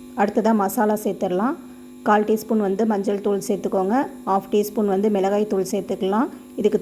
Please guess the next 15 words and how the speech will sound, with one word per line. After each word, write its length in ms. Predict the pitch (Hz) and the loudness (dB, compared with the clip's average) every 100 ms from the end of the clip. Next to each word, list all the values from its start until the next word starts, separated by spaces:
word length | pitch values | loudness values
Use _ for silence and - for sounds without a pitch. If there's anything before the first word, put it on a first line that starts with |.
| 214 | 2
தேவையான 320 | 220 226 208 190 | 4 4 2 2
அளவு 180 | 214 202 | 2 2
உப்பு 200 | 185 - 226 | 0 -2 0
சேர்த்துவிட்டு 460 | 202 180 180 180 285 | -2 0 0 0 0
கொஞ்சமா 420 | - 226 247 233 233 214 | 2 4 4 4 2 0
வந்து 200 | 196 247 | 0 0
சோம்பு 300 | 247 214 208 208 | 0 0 0 -2
சேர்த்துக்கோங்க. 540 | 202 - - 185 185 247 339 - - - - | -4 -4 -4 -2 0 0 -2 -10 -20 -16 4
சேர்த்ததுக்கப்புறம் 760 | 262 247 254 233 190 190 190 240 196 | 4 6 2 0 0 0 0 -2 -2
ஒரு 120 | 202 202 | 0 0
நல்ல 220 | 208 247 240 | 0 0 2
பழுத்த 320 | 208 220 233 220 | 2 2 2 0
தக்காளியா 480 | - 190 185 202 202 190 | -2 0 2 2 2 2
எடுத்து 260 | 180 - 247 - 202 | 0 0 0 0 0
இது 100 | 202 | -2